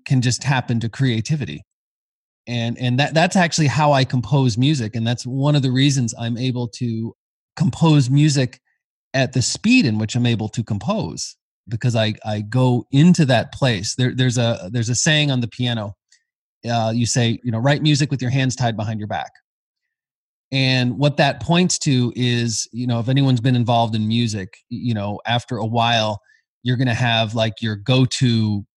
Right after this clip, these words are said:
what your nervous system is gonna have go-to movements, whatever instrument, piano, guitar,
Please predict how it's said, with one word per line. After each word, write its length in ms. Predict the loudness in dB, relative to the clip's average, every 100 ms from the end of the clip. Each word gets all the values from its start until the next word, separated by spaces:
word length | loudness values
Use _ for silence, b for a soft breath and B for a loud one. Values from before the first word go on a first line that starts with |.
| _ _ _
what 240 | -8 -4 0
your 100 | 4
nervous 320 | 4 4 2
system 320 | 0 2 2
is 100 | 2
gonna 180 | 0 0
have 180 | 0 0
go-to 340 | -2 0 -2
movements, 440 | -2 -4 -8 -6
whatever 240 | 0 2 2
instrument, 400 | -2 -6 -12 _
piano, 300 | -2 0 0
guitar, 580 | -2 2 4 4 2 -2